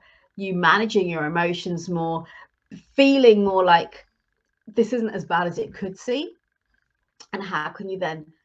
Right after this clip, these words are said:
handle it better? So it's about honestly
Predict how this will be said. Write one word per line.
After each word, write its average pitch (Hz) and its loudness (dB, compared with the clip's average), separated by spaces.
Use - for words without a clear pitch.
handle 208 -2
it 120 -10
better? - -16
So 226 -2
it's 233 4
about 277 0
honestly 226 -2